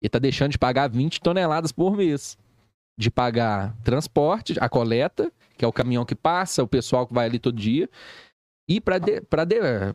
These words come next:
pra colocar esse, esses dejetos depois lá, lá no, ah, esqueci o nome do, no, ah, Jesus, no... é porque agora não é lixão, né?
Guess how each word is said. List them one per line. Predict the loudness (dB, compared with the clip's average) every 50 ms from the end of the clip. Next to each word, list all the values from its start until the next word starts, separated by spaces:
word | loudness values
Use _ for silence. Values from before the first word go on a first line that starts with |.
| -4 -2
pra | -2 0
colocar | 2 2 2 2 0 0 0 0 2 2 2
esse, | 0 0 0 0 2 2 0 -2 -4 -8 -16 -20 -20 -20 -20 _ _ -20 -8 _ -2
esses | -2 -2 0 0
dejetos | 2 2 2 2 2 2 2 0 0
depois | 0 -2 0 0 0 0 0 0 0
lá, | 0 -2 -2 -4 -4 -2
lá | -2 0 0 0
no, | 0 2 2 2 2 2 0 -2 -4 -6 -12 _ _ _ _ _ _ _ _ _ _ _ _ _ _ _ _ _ _ _ _ _ _ _ _ _ _ _ _ -6
ah, | -6
esqueci | -4 -2 -4 -4 -2 0
o | 0
nome | 0 0 0
do, | -2
no, | -2 -4 -4 -6 -8 -10 -14 -20 _ _ _ -20 -20 _ _ _ _ _ _ _ _ _ _ _ _ _ _ -6
ah, | -4 -4 -4
Jesus, | -4 -4 -6 -6 -6 -4
no... | -2 -2 0 0 0 0 0 0 -2 -4 -6 -10 _ -10 -10
é | -10 -6
porque | -2 -2
agora | 0 0 0 0 0
não | 0 -2
é | -2
lixão, | -2 -2 0 0 0 0 0
né? | -2 -2